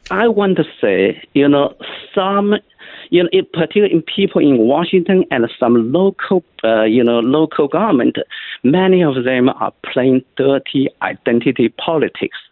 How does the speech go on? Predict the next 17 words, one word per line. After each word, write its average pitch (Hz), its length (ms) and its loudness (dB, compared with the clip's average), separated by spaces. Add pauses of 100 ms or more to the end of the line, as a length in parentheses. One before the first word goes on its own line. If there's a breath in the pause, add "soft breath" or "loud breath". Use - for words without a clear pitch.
Why? 127 560 0 (500 loud breath)
Because 135 720 -2 (200 loud breath)
many 180 580 2
mayors 165 540 0 (140)
in 139 280 2
our 180 360 0
inner 147 360 2 (120)
city, 101 460 -4 (300 loud breath)
liberal, 175 800 2
uh, 107 300 0
mayors, 143 520 2 (340 loud breath)
they 123 160 0 (260)
failed 196 420 0 (100)
the 101 180 -6 (100)
black 151 360 -2 (100)
and - 200 -4
Hispanic 151 720 -2